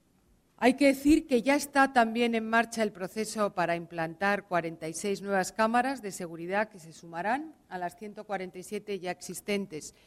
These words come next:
La existencia de videocámaras ha probado que aumentan la seguridad y además se produce sin duda una disminución de los índices de delincuencia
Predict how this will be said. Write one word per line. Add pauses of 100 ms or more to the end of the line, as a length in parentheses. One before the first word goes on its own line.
(260)
La
existencia
de
videocámaras (720)
ha (1300)
probado (260)
que
aumentan (100)
la
seguridad (560)
y
además
se
produce
sin
duda
una
disminución
de
los
índices (120)
de
delincuencia